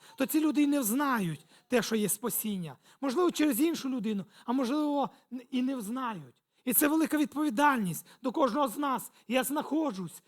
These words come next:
і маю засвідчити людину, яка знаходиться навколо мене. Я маю молитися за цю людину.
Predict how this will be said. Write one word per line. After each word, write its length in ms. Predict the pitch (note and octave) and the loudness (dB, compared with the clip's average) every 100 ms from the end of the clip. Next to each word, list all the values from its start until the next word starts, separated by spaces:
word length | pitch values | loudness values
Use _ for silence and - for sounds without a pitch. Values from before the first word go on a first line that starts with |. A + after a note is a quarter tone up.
| _ | _
і 100 | B3 | -2
маю 340 | C4+ D#4 D4 C4 | 0 0 0 -2
засвідчити 560 | B3+ - D#4 C#4+ C4 | -4 -2 -2 -2 -4
людину, 320 | C#4+ B3+ D4+ C#4+ | -2 0 0 0
яка 280 | A#3+ C4+ - - | 0 0 -2 -14
знаходиться 520 | - C#4 D4+ D4 - C#4 | -4 -2 0 0 0 2
навколо 480 | C4+ C4 C4+ C#4 | 4 4 2 2
мене. 360 | C#4 C4+ A#3 F#3+ - - | 4 2 0 -2 -6 2
Я 120 | C4 | 4
маю 220 | D#4 D#4+ | 6 4
молитися 760 | D4 C#4+ C#4+ D4+ C#4 - E3 C#3+ _ _ _ _ _ - | 8 8 8 6 4 0 0 -4 _ _ _ _ _ -4
за 120 | A3+ | -2
цю 140 | C#4 | 2
людину. 480 | C4 A3 B3 F#3 C3 | 2 2 0 0 -4